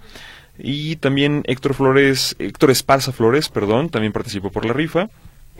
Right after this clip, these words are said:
Y también, eh, tenemos participación que nos llega por la vía telefónica. Nos pregunta Nicolás Cerro Ramos dos preguntas que ya le hice, entonces ya no las voy a mencionar.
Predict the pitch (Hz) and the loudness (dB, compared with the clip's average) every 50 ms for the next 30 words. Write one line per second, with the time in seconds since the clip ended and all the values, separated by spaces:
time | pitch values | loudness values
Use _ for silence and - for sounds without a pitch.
0 | - - - - - - - - - 120 127 131 135 143 147 147 - - 135 135 | -20 -20 -20 -20 -20 -20 -14 -10 -8 -6 -4 -4 -4 -6 -6 -8 -6 -4 -4 -4
1 | 135 135 131 143 147 151 151 151 151 151 151 147 151 151 147 - - 113 123 123 | -2 -2 -2 0 0 2 2 2 2 0 0 -2 -2 -4 -4 -6 -4 -4 -2 0
2 | 127 127 127 127 - 110 110 117 120 117 - 113 - - 101 104 101 92 - 98 | 2 0 0 0 -2 -2 -2 -2 -2 -4 -6 -8 -10 -10 -10 -10 -10 -8 -8 -8
3 | - - 107 107 107 107 - 110 104 95 95 95 101 101 - 104 95 85 76 78 | -6 -4 -4 -4 -4 -6 -6 -8 -6 -6 -4 -4 -6 -6 -6 -6 -6 -6 -6 -8
4 | - 101 101 98 - 135 147 151 147 139 - 104 98 - - - - - - - | -6 -6 -6 -6 -4 -4 -4 -4 -4 -2 -2 -4 -4 -6 -12 -20 -20 -20 -20 -20
5 | - - - - 123 120 120 - - 131 127 123 143 156 156 156 170 160 160 160 | -20 -18 -10 -4 -2 -2 -2 -2 0 0 0 0 0 0 0 0 0 2 2 2
6 | 147 131 - 123 117 123 123 127 - - 135 131 135 127 127 127 120 117 117 123 | 0 -2 0 2 2 2 2 2 0 -2 0 0 0 0 2 2 2 2 2 0
7 | 139 143 - - - - 104 95 117 123 135 135 131 - 143 139 127 131 135 139 | -2 -2 -4 -8 -10 -10 -4 0 2 4 4 2 2 0 -2 0 0 0 -2 -2
8 | 135 143 127 - - 95 90 95 101 101 110 113 120 123 135 131 - - 175 196 | -2 -4 -4 -4 -6 -6 -2 0 0 2 2 2 2 0 0 -2 -6 -6 -4 -4
9 | 180 123 - 104 98 104 95 95 98 101 101 95 95 98 98 104 107 107 - 123 | -4 -6 -6 -8 -6 -6 -6 -4 -4 -4 -4 -2 -2 -2 -2 -2 -4 -6 -4 -2
10 | 123 127 131 143 | 0 0 0 0